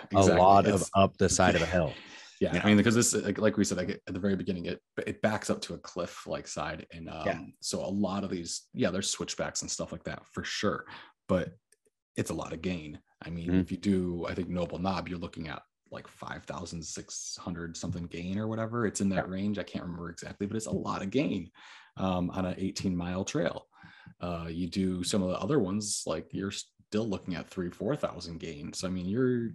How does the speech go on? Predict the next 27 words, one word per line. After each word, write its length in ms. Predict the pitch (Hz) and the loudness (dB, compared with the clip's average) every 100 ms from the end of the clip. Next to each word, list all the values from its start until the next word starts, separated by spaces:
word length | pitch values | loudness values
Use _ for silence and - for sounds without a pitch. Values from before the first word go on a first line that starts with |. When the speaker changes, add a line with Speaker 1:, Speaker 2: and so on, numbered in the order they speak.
| - | -4
Speaker 2:
you're 100 | 135 | -2
climbing 420 | - 113 107 87 | 0 2 2 0
and 120 | 82 | -4
you're 100 | 87 | -2
doing, 240 | 101 101 98 | 2 4 4
you 80 | |
know, 100 | 90 | 0
multiple 400 | 87 90 - 92 | -2 -4 -4 -4
laps, 360 | 87 95 95 - | -2 -2 -2 -4
multiple 400 | 87 - - 85 | -6 -6 -6 0
loops. 400 | 113 107 - - - - - - - - 90 | 2 2 0 -10 -12 -20 -20 -20 -20 -14 -8
Uh, 140 | 87 | -4
you're, 240 | 85 92 92 | -2 -2 -2
you're 100 | 95 | -2
gonna 220 | 92 90 82 | 0 0 -2
add 180 | 85 | -4
up 120 | 73 67 | -8 -10
really 340 | 78 82 71 55 | -8 -6 -6 -8
quickly. 420 | - 78 71 58 | -10 -10 -8 -8
Uh, 220 | 60 62 - _ - - | -10 -12 -14 _ -20 -12
I 60 | - | -4
mean, 100 | 92 | -2
I 20 | 85 | 0
think 200 | 104 95 | 0 2
I 40 | |
was, 220 | 85 - | 0 -2
I 60 | - | -4